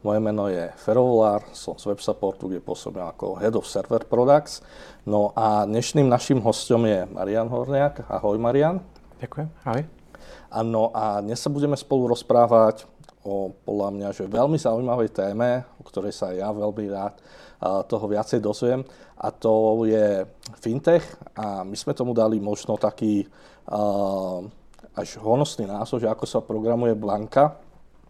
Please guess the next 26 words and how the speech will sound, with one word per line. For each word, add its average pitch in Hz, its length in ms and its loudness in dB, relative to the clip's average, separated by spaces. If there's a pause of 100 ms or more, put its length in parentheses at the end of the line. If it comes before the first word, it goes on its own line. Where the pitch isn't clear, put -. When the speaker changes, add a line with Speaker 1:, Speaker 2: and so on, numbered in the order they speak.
(160)
Speaker 1:
Ale - 240 -4
myslím 127 240 0
si, 131 160 0
že 117 80 2
spolu 117 320 -2
sa 120 160 2
k - 80 -8
tomu 113 160 -2
dostaneme. 117 560 -2 (320)
Tak 98 80 -6
Marian, 113 320 0
skúsa - 320 -10
nám 127 240 -2
trošku 110 320 -6
predstaviť, 104 560 -2
že 101 240 -4 (160)
kde 101 160 -4
si - 160 -10
sa 107 160 -6
zobral, 110 640 0 (400)
či 113 160 -2
už 107 160 -4
vo 110 160 0
firme, 110 400 0
alebo 98 320 -4
teda 98 320 -6